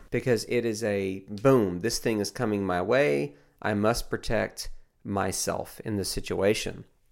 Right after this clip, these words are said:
But we don't commonly look at unless we're taught, "Oh, that's another form of me being selfish." That's actually the harder form of selfishness to really deal with and get over. But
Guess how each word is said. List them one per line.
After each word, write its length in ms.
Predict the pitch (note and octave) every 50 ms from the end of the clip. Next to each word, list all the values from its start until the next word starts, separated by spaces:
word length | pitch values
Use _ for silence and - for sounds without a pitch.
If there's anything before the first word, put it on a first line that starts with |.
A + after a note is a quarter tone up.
| _ _ _ _ _ _ _ - - -
But 240 | A#2 B2+ A#2 - -
we 140 | A#2 C3+ C#3
don't 180 | D3 C3 E2
commonly 540 | - C3 B2 A#2 A#2 A2+ G#2+ G#2 G2+ G2+ G2+
look 260 | G#2+ C#3 D#3+ D#3 -
at 180 | A#2 G2+ G2 G2+
unless 320 | G2+ G2 G2 G2+ - -
we're 100 | G2+ G2
taught, 500 | - - B2+ B2 A#2 G#2 F2+ - - - - _ _ _ _ _ _ _ _ -
"Oh, 160 | C#3 B2 G#2
that's 240 | F2+ A2 G#2+ - -
another 340 | G#2+ G#2 G#2 G2+ G2 G2+ G2
form 320 | - - G2+ G2+ G2 G2
of 140 | F#2 F2 -
me 180 | G2+ G2 F#2+
being 320 | F2 F#2 G2 F#2 F2+ F2+ E2+
selfish." 760 | - - - F2+ F2 - - - - - - - - - - - - - - -
That's 240 | - - F3 - -
actually 260 | D4+ B3+ - - G3+
the 120 | C#3 A#2 F#2+ - - -
harder 320 | - A2+ B2 B2+ B2+ G#2+ F2+
form 500 | - - F2+ F2 F2 E2+ E2+ E2+ E2+ - - _ _ _ _ -
of 140 | - A2 G2
selfishness 720 | - - A2+ G#2 G2 - - G2 - - - G2 G2 -
to 120 | - - G#2+
really 380 | G2 G#2 A2+ A2 A2 G#2 G2+
deal 320 | F#2+ F2+ G#2 G2+ A2 A2+ G#2
with 260 | G2 F#2 F2+ - -
and 160 | F#2+ F#2+ F2+
get 140 | F#2+ F#2 F2
over. 420 | F2 F#2 G2 F#2+ F2+ D2+ E2 F2+ - - _ _ _ _ _ _ _ _ -
But 500 | G#2+ G#2 A#2 A2 G#2 G#2 - - -